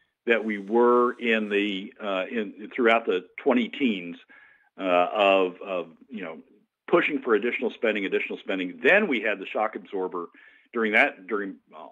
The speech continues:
all of that time, we had the shock absorber of, of savings. And so, you know, we could tell ourselves, "Well, we're just gonna give a little bit of savings this year,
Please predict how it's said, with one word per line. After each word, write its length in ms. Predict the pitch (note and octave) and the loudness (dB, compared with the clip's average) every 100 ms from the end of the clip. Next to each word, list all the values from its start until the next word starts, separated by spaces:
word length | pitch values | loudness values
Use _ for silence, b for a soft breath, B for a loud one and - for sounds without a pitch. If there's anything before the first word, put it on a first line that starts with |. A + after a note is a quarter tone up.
| - | -18
all 400 | - B2 E3+ B2+ | 0 2 4 2
of 80 | F#2 | -4
that 200 | E2 - | -10 -10
time, 360 | E2 D#2+ E2+ b b b | -12 -12 -16 b b b
we 120 | B2 A#2+ | -2 2
had 160 | A2+ | 2
the 80 | F#2+ | 0
shock 280 | - G#2+ G#2 | 0 0 0
absorber 560 | F2+ G2+ F#2 G2 F#2 | -6 -2 -2 -2 -4
of, 480 | - G2 F#2 F2+ E2+ - F#2+ | -6 -2 0 0 -4 -10 -14
of 340 | F2+ E2+ D#2+ _ b b _ - | -10 -10 -12 _ b b _ 2
savings. 380 | E3+ A#2 D#2+ - | 2 2 -4 -14
And 120 | F#2+ F#2 | -12 -4
so, 160 | G#2 | -2
you 120 | F#2+ G2 | -2 -4
know, 100 | F2+ | -6
we 120 | F2+ | -8
could 120 | F2 | -4
tell 160 | C#3+ C#3 | 2 2
ourselves, 380 | A2 B2 G2+ | 2 -2 -2
"Well, 160 | C3 A#2 | 0 2
we're 100 | G#2+ | 2
just 140 | A2 | 0
gonna 160 | - G#2 | -4 -2
give 160 | G2 F2+ | -2 0
a 40 | |
little 180 | G#2+ A2 | 0 2
bit 120 | G2+ | 0
of 80 | - | 2
savings 360 | G#2 F#2 F2+ | 0 -2 -4
this 180 | F#2+ - | -6 -4
year, 300 | F#2+ F2+ F2 | -2 -2 -4